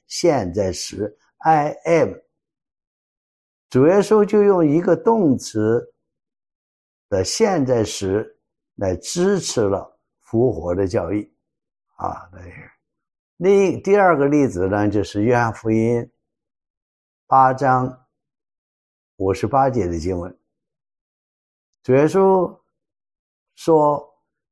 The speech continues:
：“我实实在在地告诉你们，还没有亚伯拉罕就有了我。”因为大家知道，当时这个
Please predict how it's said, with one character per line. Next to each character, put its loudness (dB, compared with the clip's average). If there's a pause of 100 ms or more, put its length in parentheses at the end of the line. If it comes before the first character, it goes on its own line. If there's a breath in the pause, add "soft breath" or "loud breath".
(100)
：“我 2
实 0
实 2
在 2
在 0
地 2
告 2
诉 -4
你 0
们， -2 (420)
还 0
没 0
有 4
亚 0
伯 0
拉 0
罕 -2 (360)
就 -2
有 -6
了 0
我。” -4 (920)
因 2
为 2
大 2
家 2
知 0
道， 2
当 0
时 0
这 -2
个 0